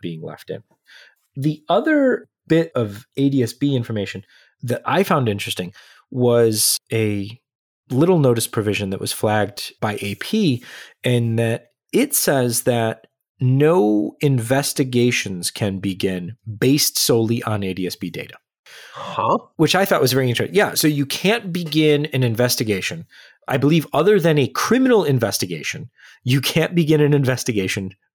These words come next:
Speaker 1: based solely on A D S B data.
Speaker 2: I don't follow.
Speaker 1: I don't follow it either. I'm assuming it was added at the behest of a pilot group or pilot groups, though I haven't heard much about it.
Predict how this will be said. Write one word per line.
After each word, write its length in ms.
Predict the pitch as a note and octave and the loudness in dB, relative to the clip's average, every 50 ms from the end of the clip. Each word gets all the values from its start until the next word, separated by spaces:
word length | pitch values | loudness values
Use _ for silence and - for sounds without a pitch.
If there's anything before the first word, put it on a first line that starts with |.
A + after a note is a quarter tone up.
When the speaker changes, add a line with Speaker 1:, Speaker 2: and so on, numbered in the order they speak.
| _ _ _ _ - | _ _ _ _ 0
Speaker 1:
based 300 | B2+ A#2+ A#2+ A#2 - - | 2 2 2 2 0 -2
solely 500 | - - - C3 B2+ C3 B2+ B2+ B2+ - | -2 0 2 2 4 4 4 2 0 -2
on 320 | - A#2 G#2+ G#2 G#2 G2+ - | -2 -2 -2 -2 -2 -2 -4
A 120 | A2 G2 | -4 -4
D 120 | F#2+ F#2+ | -2 -4
S 80 | F2 - | -4 -4
B 160 | - - D#2+ | -8 -12 -12
data. 240 | - - - - - _ _ _ _ _ _ _ _ _ _ _ _ _ - | -12 -12 -14 -16 -20 _ _ _ _ _ _ _ _ _ _ _ _ _ -8
Speaker 2:
I 140 | - G#2+ C3 | -4 -4 -2
don't 260 | - B2 B2+ - - | 0 0 -2 -2 -4
follow. 480 | - - C#3 D3+ A#2 E2+ D#2+ - - _ _ _ _ _ _ | -4 -4 -4 -2 -2 -4 -6 -6 -10 _ _ _ _ _ _
Speaker 1:
I 240 | - C#3 E3 G#3 A#3 | -2 0 2 2 4
don't 300 | G#3 A#3 A3+ A3+ A3 D#3 | 4 4 4 4 2 0
follow 320 | - F#3+ F3+ F#3 F#3 F3+ | 0 2 4 4 4 4
it 80 | F3 D3+ | 4 4
either. 280 | B2+ A#2 A2 A2 A#2+ - | 4 4 2 2 2 0
I'm 220 | - C#3 D3 D#3 D#3+ | 0 2 2 4 4
assuming 800 | C#3+ - - - - - G#3 B3 C4+ C#4 C#4 C4+ C4 C4 A#3+ - | 4 2 2 0 0 2 2 2 4 4 4 2 2 0 0 0
it 180 | E3+ F3 - - | 0 0 2 4
was 220 | F3 E3+ D3 C3 - - | 4 4 2 2 -2 -4
added 420 | B2+ B2 B2 B2 B2+ B2+ B2 B2+ - | -2 0 2 2 4 2 2 0 -2
at 220 | C3 B2+ B2+ B2+ - | -4 -2 -2 -2 -4
the 60 | B2 | -4
behest 680 | A2+ A#2 G#2+ G2+ - - C3 C3+ C#3 C3+ - - - - - | -4 -2 -4 -4 -4 -4 -2 -2 0 0 -2 -4 -4 -6 -4
of 160 | B2+ A2 G#2 | -4 -2 -2
a 80 | A2 G2+ | -2 -4
pilot 500 | - - - - C#3+ C#3+ D3+ D3+ D#3+ - | -4 -6 -4 0 2 2 2 2 0 0
group 380 | C#3 C#3 C#3+ D3 C#3+ C#3+ - - - | 2 4 4 4 2 0 -4 -6 -2
or 240 | A#2+ A2+ G#2+ G#2 G#2 | 0 0 0 0 -4
pilot 540 | - - - B2+ C3 B2+ B2 - - A#2 | -6 -4 -2 0 2 2 0 -2 -6 -6
groups, 540 | A2 - A#2 C#3 B2 G2+ - - - - - - - - - - _ _ - | -2 2 4 4 2 2 -2 -2 -2 -2 -2 -6 -10 -20 -20 -20 _ _ -6
though 300 | A#2+ B2+ A#2+ A#2 B2 - | 0 2 2 2 2 0
I 160 | A#2+ A2 A2 | 0 -2 -2
haven't 400 | - - C#3+ C#3 C#3+ D3 C#3+ - | -2 -2 -2 0 0 -2 -4 -2
heard 180 | A2 C3 A#2+ A2+ | -2 -2 0 0
much 220 | G#2+ G2+ - - | -2 -4 -4 -6
about 340 | G#2 A2 C3+ C3 C3+ C#3 C3+ | -4 -2 0 2 2 4 2
it. 180 | C3+ C#3+ - | 2 0 -2